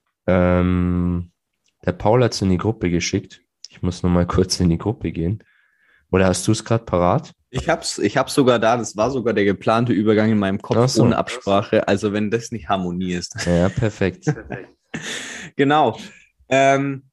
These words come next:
Speaker 2: ja, das, die, meine nächsten Wettkämpfe fangen jetzt so wirklich, ähm, also sind die I F B B-Wettkämpfe.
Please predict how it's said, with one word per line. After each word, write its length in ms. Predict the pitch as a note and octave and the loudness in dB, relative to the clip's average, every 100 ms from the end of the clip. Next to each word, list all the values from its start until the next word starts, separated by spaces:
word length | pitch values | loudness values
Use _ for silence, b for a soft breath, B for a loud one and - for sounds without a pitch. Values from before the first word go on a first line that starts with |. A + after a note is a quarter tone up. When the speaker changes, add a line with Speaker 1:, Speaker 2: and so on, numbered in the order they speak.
| - _ | -20 _
Speaker 2:
ja, 160 | A2+ C#3+ | 0 2
das, 280 | C#3+ C3+ - | 2 -4 -4
die, 160 | C3 C3+ | 2 2
meine 260 | C#3 C#3 | 4 2
nächsten 360 | D3 F3 - D#3 | 0 -2 -4 -4
Wettkämpfe 580 | D#3 - F3 D#3+ - D#3+ | -4 -2 -2 -2 -2 -6
fangen 340 | - C3 E3+ | -4 -2 0
jetzt 160 | F3 - | -2 -2
so 120 | B2+ | -2
wirklich, 580 | D3+ F3+ F3 F3 - - | -2 0 0 -2 -14 -6
ähm, 240 | A#2 A#2+ - | 0 0 2
also 180 | A#2 | 0
sind 240 | A2 C#3 C3+ | 0 -2 0
die 140 | C3 | 0
I 200 | - A#2 | 0 0
F 160 | B2+ B2+ | -2 -4
B 60 | A#2 | -8
B-Wettkämpfe. 1400 | A#2 D3 G3 - _ _ - C#3+ - E3+ F3 F3+ A3 | -4 -4 -4 -10 _ _ -4 -4 0 -4 -2 -6 -8